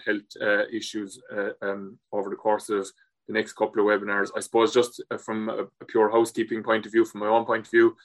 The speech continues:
for people that aren't aware, our dairy conference has gone back online, uh, instead of being face-to-face. It was planned for the Rochestown Park and the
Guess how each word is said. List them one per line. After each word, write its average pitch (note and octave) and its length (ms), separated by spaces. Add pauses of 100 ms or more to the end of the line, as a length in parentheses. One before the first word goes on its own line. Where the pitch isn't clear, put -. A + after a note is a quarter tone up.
(480)
for A2 140
people A#2+ 380
that A2+ 120
aren't B2 300
aware, B2 340
our A2+ 100
dairy A#2 280
conference A2+ 460
has G#2 120
gone A2 320
back A2 240
online, A2 580
uh, G#2+ 300
instead G#2 300
of G#2 80
being G#2 160
face-to-face. G#2+ 640
It G2+ 100
was G#2 320
planned G#2 380 (340)
for G#2 140
the G2+ 80
Rochestown G#2 560
Park G#2 320
and G2 220
the G2 200